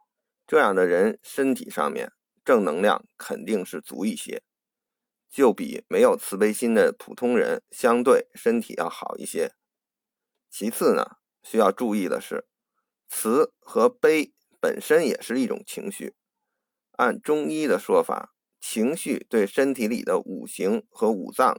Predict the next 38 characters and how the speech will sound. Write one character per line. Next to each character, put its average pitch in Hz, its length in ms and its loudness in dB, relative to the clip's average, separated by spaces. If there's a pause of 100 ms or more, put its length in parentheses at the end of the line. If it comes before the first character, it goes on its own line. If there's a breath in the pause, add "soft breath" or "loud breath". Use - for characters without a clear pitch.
(100)
都 135 140 2
有 - 100 -4
影 110 200 -10
响， - 160 -12 (760)
所 117 160 2
以 - 260 -2 (200)
不 135 100 2
能 101 180 2
过 131 280 2
重。 - 260 -2 (540)
对 127 160 4
于 131 120 2
普 - 300 -12
通 143 260 0
人 95 140 4
来 87 160 0
讲， - 160 -4 (840)
某 123 220 4
种 127 180 2
情 107 220 -2
绪 127 140 -2
过 120 260 4
重 120 260 2 (240)
就 98 140 0
会 87 160 2
导 - 180 -2
致 92 200 -2
身 131 260 0
体 117 160 -4
里 104 140 -6
的 - 260 0
五 - 180 -10
行 104 320 -4
不 117 140 -6
平 101 300 -4
衡， - 240 -8 (640)
自 135 180 4
然 107 260 4